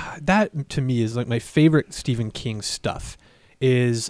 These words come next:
a person who is sort of broken, looking for a new start, moving to a new place, settling into a small town, meeting with town people, um, c-, finding these bigger connections in a smaller, in a smaller world, right?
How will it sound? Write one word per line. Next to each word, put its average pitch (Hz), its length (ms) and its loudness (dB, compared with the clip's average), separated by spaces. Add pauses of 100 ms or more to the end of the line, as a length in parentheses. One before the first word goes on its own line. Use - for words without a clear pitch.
a 123 80 -4
person 175 400 6
who 127 200 4
is 120 100 2
sort 120 240 0
of 110 220 -4
broken, 135 520 6
looking 147 240 2
for 135 200 2
a - 20 4
new 123 160 4
start, 113 500 0
moving 139 380 6
to 123 220 0
a 117 40 2
new 113 160 2
place, 104 600 -4 (420)
settling 151 480 4
into 131 240 2
a 113 60 2
small 117 320 0
town, 113 480 -4 (280)
meeting 147 400 4
with 131 140 0
town 123 340 -4
people, 117 680 -2
um, 113 260 -2 (100)
c-, - 80 -8
finding 143 640 2
these 123 220 2
bigger 131 300 2
connections 117 760 -4
in 110 160 -6
a 110 40 -6
smaller, 113 640 -2 (440)
in 110 80 -6
a 113 40 -4
smaller 120 440 2
world, 110 540 -2 (220)
right? 117 300 2